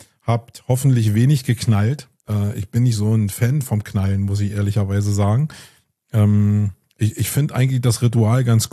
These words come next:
cool, aber so wie es die letzten Jahre entartet ist, find ich's sehr, sehr schwierig, äh, muss ich ganz offen sagen. Und hab auch aber schon, glaube vor,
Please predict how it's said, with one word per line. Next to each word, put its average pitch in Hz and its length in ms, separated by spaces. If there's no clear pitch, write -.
cool, 180 200
aber 127 240
so 120 160
wie 117 60
es 107 100
die 113 100
letzten 110 360
Jahre 110 340
entartet 113 560
ist, 123 280
find 127 300
ich's 113 220
sehr, 123 420
sehr 127 160
schwierig, 151 600
äh, 117 100
muss 120 220
ich 113 80
ganz 117 160
offen 117 200
sagen. 123 400
Und 113 220
hab 123 280
auch 120 360
aber 110 220
schon, 107 380
glaube 98 340
vor, 104 460